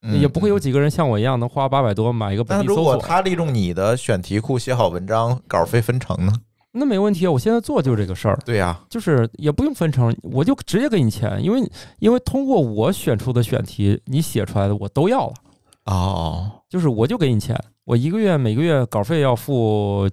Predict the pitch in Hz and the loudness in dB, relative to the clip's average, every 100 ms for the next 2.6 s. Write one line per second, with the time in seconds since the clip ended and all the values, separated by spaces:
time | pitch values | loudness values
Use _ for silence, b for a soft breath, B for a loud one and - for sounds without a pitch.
0 | - - 117 - 117 110 104 107 101 98 | -4 -12 -6 -2 0 2 2 0 0 -2
1 | - 98 - B B - 135 170 180 185 | 0 0 0 B B -4 -2 0 0 0
2 | 180 107 95 147 117 104 | 0 -2 0 2 2 0